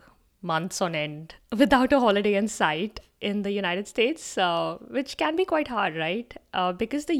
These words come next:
U S only has ten federal holidays, and I think two floating holidays, which, you know, you can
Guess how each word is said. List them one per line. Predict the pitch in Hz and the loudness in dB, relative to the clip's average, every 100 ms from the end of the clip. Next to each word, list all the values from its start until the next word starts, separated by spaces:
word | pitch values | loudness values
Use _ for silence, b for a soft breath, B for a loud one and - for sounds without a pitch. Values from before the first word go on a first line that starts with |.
| 220 | 2
U | 220 | 0
S | 269 | 0
only | 240 247 269 | -4 -4 -4
has | 277 269 - - | -4 -8 -8 0
ten | 180 175 190 190 | 2 2 -4 -4
federal | 151 170 180 | -4 -4 -2
holidays, | 151 147 147 156 226 - B B B B - | -4 -6 -6 -6 -8 -16 B B B B -2
and | 165 170 | 0 0
I | 175 | -2
think | - 226 427 - - _ _ - | -4 -6 -6 -12 -20 _ _ -4
two | 294 294 | -2 -2
floating | - 269 269 285 | -2 -2 0 -2
holidays, | 269 262 269 277 294 - - - 208 | -2 -2 -4 -6 -8 -12 -14 -12 -6
which, | 208 196 - - | -6 -6 -14 -10
you | 196 | -6
know, | |
you | 196 190 | -6 -6
can | - 180 | -8 -8